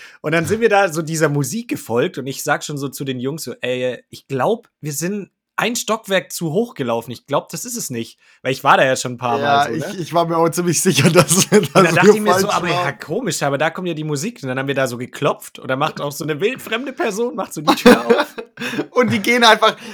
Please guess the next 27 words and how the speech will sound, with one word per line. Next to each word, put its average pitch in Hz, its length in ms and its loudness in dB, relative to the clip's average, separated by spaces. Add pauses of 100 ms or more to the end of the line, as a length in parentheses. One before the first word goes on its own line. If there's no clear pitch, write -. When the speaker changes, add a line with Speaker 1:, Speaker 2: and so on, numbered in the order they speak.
(180)
Speaker 2:
die, 202 160 -4
mit 190 180 0
denen 196 180 2
wir 185 140 2
unterwegs 185 380 0
waren, 185 180 -2
gehen 196 140 2
einfach 190 240 0
straight 170 580 0
rein, 160 380 6
so. 123 140 -2
Speaker 1:
Ja, 185 140 8
Speaker 2:
Die 175 60 4
Speaker 1:
sie 147 40 0
Speaker 2:
waren 196 160 6
Speaker 1:
gehen 214 60 0
Speaker 2:
schon 190 180 -6
Speaker 1:
so - 120 -2
Speaker 2:
in 226 80 6
Speaker 1:
straight 233 140 4
Speaker 2:
der 185 120 6
Speaker 1:
rein. 180 80 -2
Speaker 2:
Wohnung 165 480 2
drinnen. 147 560 -6
Speaker 1:
<laughs> - 840 -8
Und 160 100 -2
dann, 214 380 4